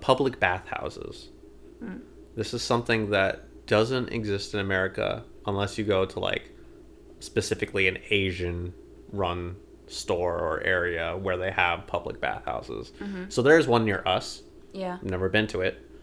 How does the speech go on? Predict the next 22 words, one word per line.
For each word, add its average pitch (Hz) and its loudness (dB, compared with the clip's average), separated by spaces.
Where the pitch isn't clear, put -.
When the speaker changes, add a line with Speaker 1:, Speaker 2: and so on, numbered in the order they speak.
Speaker 2:
Mm. - -12
Speaker 1:
but 101 2
it 98 -2
does 98 4
exist, 107 0
but 95 2
it's 90 -2
super 120 2
rare. - -4
And 92 -4
I 87 0
think 98 2
most 101 2
Americans 90 -2
don't 90 -2
know 85 -4
it 92 0
Speaker 2:
Mm. 90 0
Speaker 1:
exists 90 -6
or 80 -4
what 78 -4
it - -10